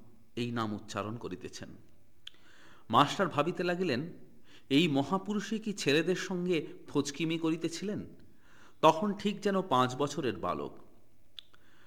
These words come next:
ঠাকুর পূর্ববৎ প্রকৃতিস্থ হইয়া আবার প্রাকৃত লোকের ন্যায় ব্যবহার করিতেছেন। মাস্টারকে ও নরেন্দ্রকে সম্বোধন করিয়া বলিলেন, "তোমরা দুজনে ইংরেজিতে কথা কও ও বিচার করো, আমি শুনব।"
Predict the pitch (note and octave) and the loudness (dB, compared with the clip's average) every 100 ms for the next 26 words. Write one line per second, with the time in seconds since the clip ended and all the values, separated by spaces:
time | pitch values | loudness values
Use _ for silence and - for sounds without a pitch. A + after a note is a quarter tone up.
0 | - - C#3 C#3+ F#3 F#3 D#3+ D#3 E3 E3+ | -16 2 6 6 4 2 2 2 2 2
1 | F3 F3 C#3+ D3 E3 F#3+ F3+ F3+ E3+ F3 | 0 2 0 0 -2 -4 -2 -2 -2 -2
2 | C3+ E2+ - - - - C3 E3 E3+ E3+ | 0 -2 -6 -12 -14 2 6 6 4 4
3 | C3 - D#3+ - C#3 C3+ D3+ D3 C#3 G#2+ | 4 4 -2 -2 0 0 0 2 2 2
4 | G2 G#2 B2+ - E2+ - - - A1 - | 0 0 -4 -4 -6 -6 -10 -10 -12 -14
5 | - - - - - - - - G2+ A#2 | -16 -18 -18 -18 -16 -16 -16 -12 4 6
6 | C#3+ - G3 - G3+ D#3 A#2+ C#3 E3 E3 | 6 2 -2 2 2 4 6 6 4 -2
7 | - E3+ - A#2+ B2+ C3+ D3 E3 D#3 E3 | -4 -6 0 0 2 2 0 -2 -2 0
8 | D3 A#2+ C3 C3+ F#2+ - - - - - | 2 2 0 0 -2 -6 -14 -16 -18 -18
9 | - - - - E3 F#3+ G#3 D#3+ D#3+ G3 | -18 -18 -16 0 4 6 4 4 4 4
10 | G#3 D3+ - D#3+ E3 E3+ F#3 G3+ - B2+ | 4 0 0 2 2 2 -2 -4 -2 0
11 | - F#3 - C3 B3 - - D3 B2 - | 0 0 0 0 -2 -8 -4 0 0 2
12 | A#2 A2+ - - - - - - - - | 2 2 -6 -10 -14 -16 -16 -18 -18 -6
13 | A#2 D3 D3 A2 G2 D2+ | 0 0 0 -2 -4 -4